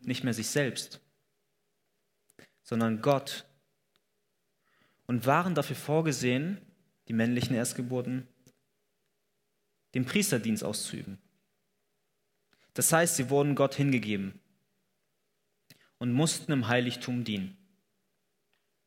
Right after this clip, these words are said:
Und später hat Gott dann den Tempeldienst an den Stamm Levi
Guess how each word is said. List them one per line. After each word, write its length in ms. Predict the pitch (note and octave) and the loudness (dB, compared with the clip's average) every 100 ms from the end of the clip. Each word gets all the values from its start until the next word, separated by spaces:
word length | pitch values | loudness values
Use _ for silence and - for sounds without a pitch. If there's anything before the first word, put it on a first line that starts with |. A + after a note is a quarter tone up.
| _ _ _ _ _ _ _ _ _ _ _ _ _ _ _ _ | _ _ _ _ _ _ _ _ _ _ _ _ _ _ _ _
Und 100 | C#3 | -2
später 800 | - - F#3+ F#3+ G3 G3 G3 - - | 0 4 4 4 2 2 -4 -10 -6
hat 180 | C3+ | -2
Gott 240 | - D#3 D#3 | 2 2 4
dann 100 | C3+ | 2
den 160 | B2 | 2
Tempeldienst 880 | A#2+ D#3 D#3+ C#3+ D3 D3 C#3+ - - | 2 0 2 0 2 2 0 -6 -6
an 100 | B2 | -2
den 120 | B2+ | 2
Stamm 280 | B2+ - B2+ | 2 2 2
Levi 560 | B2 D3+ F3 F3+ F3+ | 2 2 2 0 -2